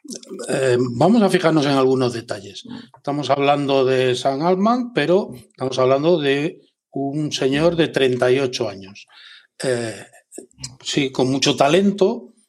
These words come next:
pero un señor de treinta y ocho años que de repente no solo viene a España, esto es una gira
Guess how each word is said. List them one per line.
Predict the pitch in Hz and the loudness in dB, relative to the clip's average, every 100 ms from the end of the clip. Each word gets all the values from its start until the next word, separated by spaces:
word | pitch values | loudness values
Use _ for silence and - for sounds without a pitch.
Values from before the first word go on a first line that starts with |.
| _ | _
pero | - 123 | -2 0
un | 127 | 0
señor | 139 127 143 156 | 0 0 -2 -2
de | 156 | -2
treinta | 135 131 123 | -2 -2 0
y | |
ocho | 131 127 | -2 0
años | 147 170 233 240 - _ _ | -2 -2 -4 -6 -12 _ _
que | - 127 | -4 -2
de | 135 | 0
repente | 131 131 127 170 190 185 208 240 | 0 0 2 2 2 2 0 0
no | 139 151 190 | -2 0 2
solo | - 233 180 | 2 2 2
viene | 131 131 135 | 0 -2 -2
a | 123 | -4
España, | 120 220 208 117 - _ _ _ _ | -2 -2 0 -4 -10 _ _ _ _
esto | 123 131 139 151 | -6 -4 -2 0
es | 175 185 - _ - | 2 0 -4 _ -10
una | 151 165 165 | -4 0 0
gira | - - 214 233 220 240 - | 0 -2 0 2 4 2 -2